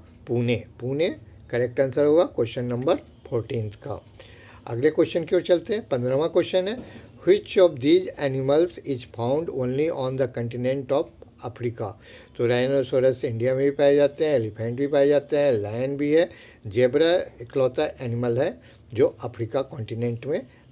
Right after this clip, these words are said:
पाया जाता है। तो पन्द्रहवें क्वेश्चन का ऑप्शन ए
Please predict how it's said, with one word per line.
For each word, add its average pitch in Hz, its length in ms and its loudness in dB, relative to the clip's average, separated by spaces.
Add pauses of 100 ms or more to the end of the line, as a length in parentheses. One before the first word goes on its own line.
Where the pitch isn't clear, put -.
पाया 117 240 0
जाता 139 340 0
है। 190 180 -2
तो 139 440 0
पन्द्रहवें 127 380 -2
क्वेश्चन 135 400 -4
का 147 240 -4 (500)
ऑप्शन 127 420 -4
ए 135 160 2